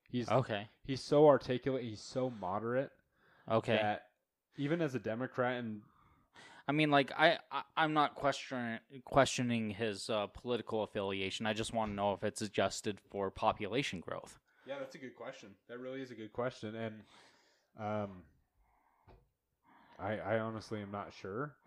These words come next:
Speaker 1: I
Speaker 2: But it,
Speaker 1: It
Speaker 2: you would
Speaker 1: takes
Speaker 2: hope
Speaker 1: some
Speaker 2: with somebody of that level of education, it would be.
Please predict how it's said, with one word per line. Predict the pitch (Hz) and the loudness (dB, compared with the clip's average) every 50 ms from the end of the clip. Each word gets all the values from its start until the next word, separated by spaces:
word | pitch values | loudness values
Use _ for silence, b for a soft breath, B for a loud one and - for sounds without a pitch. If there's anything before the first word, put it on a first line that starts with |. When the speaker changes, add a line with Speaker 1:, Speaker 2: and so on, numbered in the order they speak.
| - | -10
Speaker 1:
I | - 98 107 110 110 113 110 110 107 101 95 _ _ _ _ - | -6 -4 -2 -2 -2 -2 -2 -4 -4 -6 -10 _ _ _ _ 0
Speaker 2:
But | 127 117 113 | 0 2 2
it, | 120 117 - - - - - - _ _ _ - - - - - | 2 0 -2 -8 -18 -20 -20 -20 _ _ _ -20 -20 -20 -18 -6
Speaker 1:
It | - 135 135 135 | -4 -2 0 6
Speaker 2:
you | 143 | 8
would | 151 156 156 | 8 8 8
Speaker 1:
takes | 135 | 12
Speaker 2:
hope | 160 180 185 170 175 | 12 12 12 12 10
Speaker 1:
some | - 139 | 6 6
Speaker 2:
with | 143 135 | 6 6
somebody | 127 - - 135 127 123 123 110 117 117 117 | 6 4 2 2 4 4 2 4 4 4 4
of | 117 107 101 | 4 4 4
that | 107 110 104 98 113 | 6 6 6 6 6
level | 110 110 107 98 107 104 101 | 4 4 4 4 4 2 4
of | 95 110 | 2 2
education, | 104 101 95 98 - - 110 107 - - 104 98 | 0 0 0 -4 -4 -4 -4 -2 -2 -4 -4 -6
it | 92 | -4
would | 95 107 110 101 95 | 0 0 0 0 -2
be. | - - 90 90 95 | -8 -12 -12 -12 -14